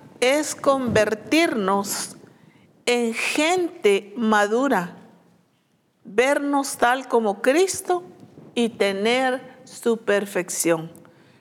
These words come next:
Miren qué hermosa esta verdad de la Escritura.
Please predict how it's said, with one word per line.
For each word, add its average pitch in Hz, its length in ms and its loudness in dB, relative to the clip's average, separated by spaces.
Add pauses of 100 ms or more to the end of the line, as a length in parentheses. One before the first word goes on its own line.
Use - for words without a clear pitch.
Miren 330 300 0
qué 320 80 0
hermosa 285 880 0 (460)
esta 240 580 2
verdad 220 1040 0
de 202 160 2
la 190 140 2
Escritura. 190 760 -2